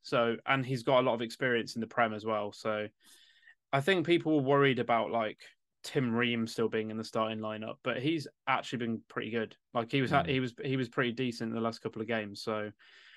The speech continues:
Speaker 1: for Fulham, I, again, I think Fulham, I, I feel like I put Fulham to be relegated at the start of the season, but out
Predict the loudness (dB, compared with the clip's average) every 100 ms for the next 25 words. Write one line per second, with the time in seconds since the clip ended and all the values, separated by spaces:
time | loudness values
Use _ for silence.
0 | _ _ -6 4 6 8 8 6 2 2
1 | 4 4 2 -2 -2 0 2 2 0 -4
2 | -6 _ _ _ _ _ 0 0 -2 -4
3 | 0 2 4 4 0 -2 -4 -2 -2 -2
4 | -2 -2 2 0 0 -2 -2 -4 -6 -8
5 | _ _ -10 -2 2 2 0 -4 -2 -2
6 | -4 -2 -2 -2 -8 _ _ _ _ _
7 | _ _ _ 2 4 2